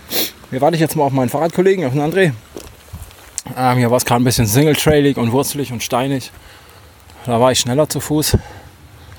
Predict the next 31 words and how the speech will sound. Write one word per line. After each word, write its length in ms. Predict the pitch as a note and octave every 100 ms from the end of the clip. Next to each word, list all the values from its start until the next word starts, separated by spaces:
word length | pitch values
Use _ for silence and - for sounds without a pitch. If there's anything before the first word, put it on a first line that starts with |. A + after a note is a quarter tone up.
| - - - - -
Ähm, 360 | A#2 A2 G#2+ G#2+ - - - - - - - - - - - - -
ja, 220 | A#3 F#3+
die 100 | B2+
ersten 280 | C3+ D3 D#3+
siebenunddreißiger 640 | B2+ D3 B2 B2+ E3 G#3 F#3+
sind 120 | F3+
hier 120 | F#3
gerade 260 | - F3 E3+
an 60 |
der 80 | D3
Streckenteilung 600 | - D3 E3 E3 F#3 F#3
entgegengekommen. 680 | E3 F3 F3+ F#3 F3+ G3+ D#3 - - - - - - - -
Also 180 | C3
die 80 | B2+
ersten 240 | C3+ B2 B2
beiden. 380 | A2+ C3+ G3+ A2+ - - -
Nicht 160 | B2
schlecht, 260 | - C#3 -
nicht 100 | A#2+
schlecht. 280 | C#3+ E3+ -
Da 60 |
kommt 180 | B2 B2+
der 60 | A#2+
dritte. 380 | G3 D3 F3 C#3+ - - - - - - - - - - -
Da 160 | A2+ D3
kommt 200 | D3+ C#3
der 100 | B2
dritte 300 | A#2 D#3+ E3
Mann. 360 | C#3+ F#3 F3+ A#2+ - - - _ _
Super, 300 | - B2+ B2+
super. 360 | B2+ C#3+ A#2+